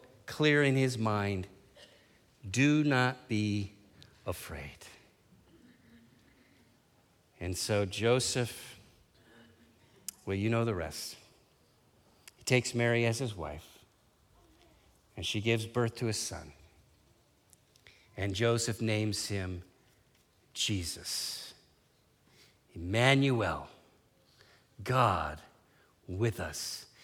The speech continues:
And here's the cool thing. Does God give s-, us, does God give a sign in this? Yes, but he gives more than a sign. He gives himself. He doesn't just show us the way, he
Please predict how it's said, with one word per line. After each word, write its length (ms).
And 100
here's 360
the 80
cool 300
thing. 460
Does 120
God 240
give 140
s-, 300
us, 280
does 200
God 280
give 140
a 60
sign 380
in 120
this? 240
Yes, 560
but 80
he 60
gives 200
more 480
than 160
a 60
sign. 400
He 200
gives 600
himself. 1300
He 160
doesn't 300
just 260
show 520
us 180
the 120
way, 280
he 540